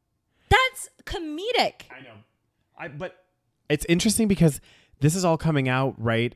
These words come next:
Speaker 2: right around the time that she's releasing this new book.
Speaker 1: Of course it is.
Speaker 2: So, like, I think there's obviously, there's, there's some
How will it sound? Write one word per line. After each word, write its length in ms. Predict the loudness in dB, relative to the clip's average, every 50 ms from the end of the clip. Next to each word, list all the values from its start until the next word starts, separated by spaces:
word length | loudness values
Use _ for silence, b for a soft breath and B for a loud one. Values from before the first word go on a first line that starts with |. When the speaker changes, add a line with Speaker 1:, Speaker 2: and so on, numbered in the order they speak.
| _ _ -12
Speaker 2:
right 380 | -10 -4 0 2 2 4 4
around 220 | 2 2 2 0 0
the 60 | -2
time 200 | -2 -2 -2 -2
that 80 | -2
she's 160 | -2 -4 -4 -4
releasing 300 | -4 -4 -6 -6 -8 -10
this 120 | -10 -10
new 120 | -10 -10
book. 200 | -10 -12 -12 -10 -6
Speaker 1:
Of 120 | -8 -6 -2
course 240 | -2 -2 -2 -2
it 100 | -2 -4
is. 200 | -4 -6 -10 -12
Speaker 2:
So, 320 | -12 -8 -2 0 2 2 4
like, 240 | 4 2 2 2 0
I 100 | -2 -2
think 160 | -2 -2 0
there's 160 | -2 -2 -2
obviously, 440 | -2 -2 -2 -2 -2 -2 -2 -4 -4 -8 -6 -4
there's, 320 | -2 -2 -2 -2 -6 -8
there's 220 | -6 -6 -6 -4
some 340 | -4 -6 -6 -6 -8 -10 -12